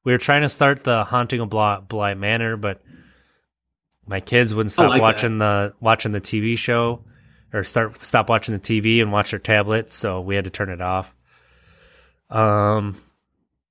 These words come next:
Speaker 1: yeah, I don't, I don't really have much. Um, I watched Shaun of the Dead again recently, and that movie is still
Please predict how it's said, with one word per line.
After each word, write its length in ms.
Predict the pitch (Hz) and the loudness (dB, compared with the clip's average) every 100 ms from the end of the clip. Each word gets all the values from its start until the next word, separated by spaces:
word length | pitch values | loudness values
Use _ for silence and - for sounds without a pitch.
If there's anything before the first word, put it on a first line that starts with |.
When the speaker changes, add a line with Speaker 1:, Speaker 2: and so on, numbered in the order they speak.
| _ _ _ _ _ _ _ _ _ - | _ _ _ _ _ _ _ _ _ -8
Speaker 1:
yeah, 300 | 123 123 147 | 0 2 2
I 140 | 95 127 | 2 2
don't, 300 | 151 127 _ - | 2 -2 _ -2
I 160 | 113 | 2
don't 140 | 156 156 | 2 2
really 220 | 156 120 | 0 0
have 280 | 113 135 135 | 0 0 -2
much. 380 | 104 92 - | -6 -6 -10
Um, 560 | 101 101 98 101 104 104 _ | -4 -2 0 -2 -6 -16 _
I 120 | 113 | 0
watched 220 | 117 131 | 4 4
Shaun 260 | - 113 127 | 2 2 2
of 80 | 117 | 2
the 60 | |
Dead 300 | 104 95 104 | -2 0 0
again 300 | 123 107 104 | 2 0 -2
recently, 480 | 101 104 - 101 107 | -2 -4 -4 -2 -2
and 100 | 104 | 0
that 140 | 101 101 | -2 0
movie 260 | 107 107 | 0 0
is 140 | 98 - | 0 0
still 480 | - 101 107 104 | 0 0 0 -4